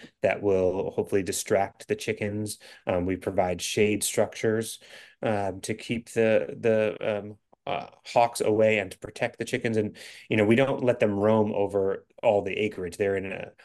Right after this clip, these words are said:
we're, we're sort of moving them throughout our field, but we're keeping, uh, the sort of electric netting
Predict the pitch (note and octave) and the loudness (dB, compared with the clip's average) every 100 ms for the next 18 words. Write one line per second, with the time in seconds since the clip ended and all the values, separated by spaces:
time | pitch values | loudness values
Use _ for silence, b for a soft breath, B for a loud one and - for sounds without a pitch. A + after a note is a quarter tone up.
0 | b G2+ G#2+ G#2 - G2+ F2+ G#2 C3 A#2 | b -2 2 2 4 0 0 4 6 6
1 | G2+ F#2 F#2 G2 G2 F#2+ F#2 F2+ F2+ A2+ | 0 -2 -4 2 4 4 4 0 -2 2
2 | G2+ E2 - F#2 - - - F2+ F#2 - | 2 0 -6 -8 -8 -8 -6 -6 -6 -4
3 | F2+ - - F#2 F2 F2+ - - F2+ F#2 | -4 -4 -8 -8 -6 -6 -6 -6 -4 0
4 | G2+ - F2+ - G2 G2 F#2+ F2+ F2 F2 | 0 0 -6 -6 -4 -2 -2 -6 -8 -14